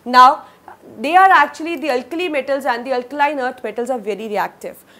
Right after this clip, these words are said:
They do not occur in nature in a free state, they occur in a f-, combined state.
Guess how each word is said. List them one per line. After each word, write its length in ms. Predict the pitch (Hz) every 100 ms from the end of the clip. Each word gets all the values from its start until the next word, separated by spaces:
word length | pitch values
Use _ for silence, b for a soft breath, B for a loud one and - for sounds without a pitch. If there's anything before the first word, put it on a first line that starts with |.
| -
They 100 | 277
do 160 | 311
not 260 | 339 381 370
occur 280 | 294 311 302
in 140 | 294
nature 360 | 240 240 247 269
in 160 | 247
a 60 | 233
free 280 | - 214 220
state, 500 | - 220 233 269 -
they 120 | 220
occur 240 | 226 226 285
in 120 | 262
a 40 |
f-, 160 | 269 - _ -
combined 480 | 226 220 202 202 -
state. 420 | - 190 -